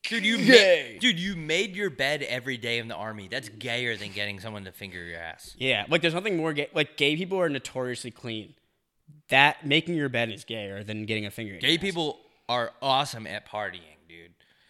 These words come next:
Speaker 2: My
Speaker 1: If we have
Speaker 2: favorite
Speaker 1: a gay, hey, if we have a gay listener out there, I know we do.
Speaker 2: If we have a gay listener,
Speaker 1: This is good.
Speaker 2: I want you to call. I want you to, if you, if we have a gay listener, please call in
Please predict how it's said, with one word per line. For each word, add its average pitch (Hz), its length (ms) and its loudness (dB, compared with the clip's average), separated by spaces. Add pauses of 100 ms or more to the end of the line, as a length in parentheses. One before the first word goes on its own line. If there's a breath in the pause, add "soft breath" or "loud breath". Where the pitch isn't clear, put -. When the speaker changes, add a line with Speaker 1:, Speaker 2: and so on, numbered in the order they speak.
(160 soft breath)
Speaker 2:
My 175 120 0
Speaker 1:
If 175 80 2
we 339 100 6
have 392 100 6
Speaker 2:
favorite - 60 0
Speaker 1:
a 175 40 -10
gay, 254 260 6
hey, 233 380 6
if 185 140 -6
we 359 80 2
have 339 100 2
a 254 60 -2
gay 233 220 4
listener 214 340 0
out 190 220 4
there, 190 260 4
I 131 80 4
know 180 140 0
we 139 100 -4
do. 101 240 -8
Speaker 2:
If 190 100 0
we 247 60 6
have 339 80 4
a 262 80 8
gay 190 140 8
listener, 208 260 2
Speaker 1:
This - 120 0
is - 40 -18
good. 120 140 -10 (400)
Speaker 2:
I 175 160 8
want 214 260 8
you 233 100 -2
to 214 80 4
call. 190 480 2
I 160 120 6
want 185 220 2
you 185 180 4
to, - 40 -8 (280)
if 160 120 -6
you, 233 160 -2
if 240 240 -2
we 240 60 0
have 269 80 2
a 220 60 4
gay 185 100 6
listener, 185 320 2
please 208 340 0
call 196 280 6
in 196 260 4